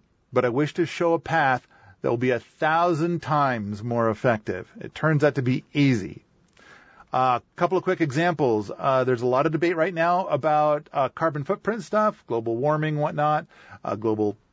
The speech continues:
uh, climate change. Um, and the, the funny thing is, is that I think that anybody who says it's an absolute fact is wrong. So,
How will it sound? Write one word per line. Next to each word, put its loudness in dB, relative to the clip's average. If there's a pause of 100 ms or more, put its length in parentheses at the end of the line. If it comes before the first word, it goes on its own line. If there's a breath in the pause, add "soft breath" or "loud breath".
(300)
uh, -12
climate -2
change. -4 (400 loud breath)
Um, 0 (140)
and 2
the, 2 (120)
the -2
funny 0
thing 0
is, 0
is 0
that 2
I 4
think -4
that -4
anybody -2
who 2
says 0
it's -6
an -4
absolute 0
fact 0
is 0
wrong. 0
So, 2